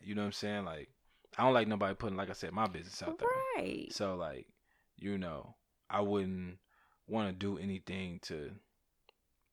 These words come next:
Speaker 1: 'cause I don't know, you know, so how that's gonna affect,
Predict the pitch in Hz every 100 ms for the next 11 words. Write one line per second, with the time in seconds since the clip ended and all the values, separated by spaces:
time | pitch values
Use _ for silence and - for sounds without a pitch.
0 | _ _ _ - - 113 117 131 120 120
1 | 101 110 113 - 104 110 104 107 98 95
2 | - 107 101